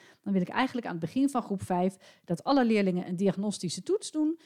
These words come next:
zodat ik een beetje weet op welk niveau ze zitten. En mijn, eh, ideaal is dan dat je ook echt afzonderlijk de vier vaardigheden toetst.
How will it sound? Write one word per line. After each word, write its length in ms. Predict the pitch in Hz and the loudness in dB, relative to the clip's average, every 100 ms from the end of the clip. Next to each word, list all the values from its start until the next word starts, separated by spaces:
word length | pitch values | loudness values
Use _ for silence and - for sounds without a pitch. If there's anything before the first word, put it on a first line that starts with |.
| _ | _
zodat 340 | - 262 240 208 | -2 0 0 -2
ik 100 | 190 | -6
een 80 | |
beetje 300 | 175 220 226 | -2 -2 -2
weet 220 | 175 175 - | -4 -4 -4
op 120 | 175 | -8
welk 200 | 170 156 | -8 -4
niveau 360 | 214 196 175 | -2 0 0
ze 100 | 156 | 0
zitten. 400 | 147 160 - - _ _ _ - | -6 -8 -10 -18 _ _ _ -4
En 220 | 180 165 | -2 4
mijn, 400 | 208 269 330 - | 4 4 2 -2
eh, 280 | 240 233 220 - | 0 2 2 2
ideaal 520 | 254 214 214 233 226 | 0 2 2 2 0
is 200 | 214 - | -6 -6
dan 300 | 196 202 196 - _ | -4 -4 -6 -14 _
dat 320 | - 190 214 226 | -4 2 2 2
je 140 | 208 - _ - | -6 -8 _ -4
ook 180 | 233 | -4
echt 260 | 233 233 - | -2 -8 -6
afzonderlijk 680 | 185 160 240 294 208 208 - | -6 0 2 2 0 -2 -4
de 100 | 190 | -6
vier 260 | 202 190 | -4 -4
vaardigheden 680 | - 190 180 175 165 170 165 | -2 -2 -2 -2 0 -2 0
toetst. 420 | 214 170 - - | 0 0 -2 -12